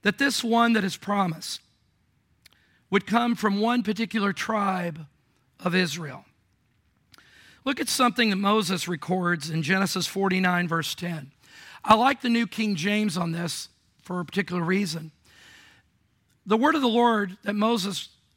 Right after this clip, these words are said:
recorded here through the pro-, the word of the Lord, through the Holy Spirit, says that the scepter, again, this is a, this is a, a word speaking of this serpent crusher that is to come,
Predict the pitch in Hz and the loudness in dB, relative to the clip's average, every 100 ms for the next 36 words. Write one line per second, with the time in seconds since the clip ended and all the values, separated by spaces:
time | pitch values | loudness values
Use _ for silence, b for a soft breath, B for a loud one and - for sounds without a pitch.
0 | _ - 190 190 - 220 214 185 165 170 | _ -6 -2 -2 0 0 2 0 -2 -2
1 | 147 - - 185 196 180 147 196 269 214 | -8 -12 -6 -4 -2 -4 -6 -10 -8 0
2 | 170 196 170 175 180 190 185 170 165 180 | 4 4 2 -2 0 0 0 -6 -2 -2
3 | 175 - - 208 180 160 _ b b b | -2 -4 0 4 2 0 _ b b b
4 | b b b b - - 254 247 165 233 | b b b b -4 4 6 4 2 0
5 | - 214 - - - 190 - - 165 156 | 2 0 0 0 2 0 -2 -6 -6 -6
6 | 170 196 _ _ - 180 180 226 190 202 | -10 -12 _ _ -2 -2 2 2 2 0
7 | 240 190 208 190 - b b b - 196 | -2 0 0 -2 -8 b b b -2 0
8 | 240 190 220 208 175 b b b 202 202 | 0 0 0 -2 -6 b b b 2 4
9 | 190 214 233 240 247 - - - 240 233 | 6 6 6 4 2 -4 -6 0 0 2
10 | 233 214 156 214 214 - - - - - | 2 2 2 0 0 -4 -8 -14 -12 -2
11 | 262 254 226 220 - 208 202 - 202 180 | 2 2 0 -6 -2 0 0 0 -2 0
12 | 196 180 - - 214 190 175 180 | -2 -2 -6 -6 -4 -2 -4 -8